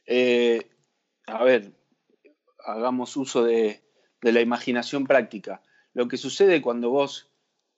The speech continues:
eh, juntás a dos personas que tienen,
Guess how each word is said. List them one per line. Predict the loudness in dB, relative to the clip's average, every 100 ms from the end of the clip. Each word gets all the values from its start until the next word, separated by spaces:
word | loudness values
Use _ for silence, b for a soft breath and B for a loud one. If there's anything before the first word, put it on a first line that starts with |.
| _
eh, | -20 -20 _ -20 _ _ -20 _ _ _
juntás | -12 -6 -2 0 0 0
a | -2
dos | -2 -4
personas | -10 -6 -6 -6 -8
que | -12
tienen, | -10 -8 -6 -8 -10 -12